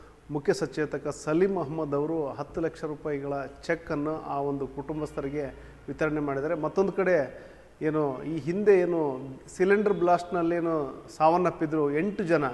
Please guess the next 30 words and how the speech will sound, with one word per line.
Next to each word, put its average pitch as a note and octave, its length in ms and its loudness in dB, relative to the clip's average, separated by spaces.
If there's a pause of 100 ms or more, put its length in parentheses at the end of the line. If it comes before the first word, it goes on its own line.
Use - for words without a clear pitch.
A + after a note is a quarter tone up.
(100)
ಎಂಟು F3 260 0
ಕುಟುಂಬಸ್ಥರಿಗೂ F3 760 -2
ಸಹ E3 460 -2
ತಲಾ E3+ 240 4
ಐದು E3+ 200 2
ಲಕ್ಷ E3+ 220 0
ರೂಪಾಯಿಗಳ D#3 520 0
ಚೆಕ್ಕನ್ನು E3+ 640 -4
ಸಹ D#3+ 320 -6
ಇದೇ D3 160 0
ಸಂದರ್ಭದಲ್ಲಿ D3 720 -4 (360)
ಆ C#3+ 40 0
ಒಂದು C3+ 300 -2
ಏನು, D3 240 -2
ಅವ್ರಿಗೂ C3+ 500 2
ಸಹ E3+ 300 2
ಐದು D3+ 180 2
ಲಕ್ಷ D#3 200 0
ರೂಪಾಯಿ D3 260 -2
ಪರಿಹಾರವನ್ನು C#3+ 840 -2
ವಿತರಣೆ C#3+ 320 0
ಮಾಡಲಾಗಿದೆ. C#3 840 -2 (200)
ಈಗೇನು, F3+ 680 6
ಆ, D#3 280 6
ಹಲವಾರು F3+ 440 8
ತಿಂಗಳಾಗಿತ್ತು, F3+ 540 4
ಅಂದರೆ D#3 300 2
ಈ D#3 40 2
ಒಂದು D3+ 200 -2
ಗ್ಯಾಸ್ D#3+ 480 4